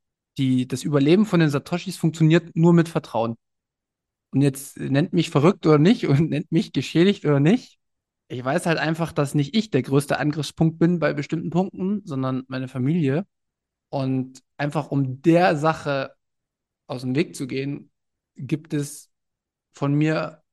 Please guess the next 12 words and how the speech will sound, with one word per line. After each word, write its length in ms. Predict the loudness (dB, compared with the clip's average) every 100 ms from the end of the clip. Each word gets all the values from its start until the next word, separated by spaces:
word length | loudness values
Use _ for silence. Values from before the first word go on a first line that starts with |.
| _
eine 440 | -4 -2 -2 -4 -8
Sparte, 600 | -6 -4 -4 -4 -6 -8
wo 160 | -8 -10
ich 220 | -10 _ _ _ -20
keinen 380 | -10 -4 -2
Menschen 260 | -2 -4 -10
auf 140 | -12
dieser 220 | -8 -6 -6
Welt 120 | -8
vertraue 380 | -12 -8 -6 -6
außer 220 | -8 -10
mir. 260 | -10 -12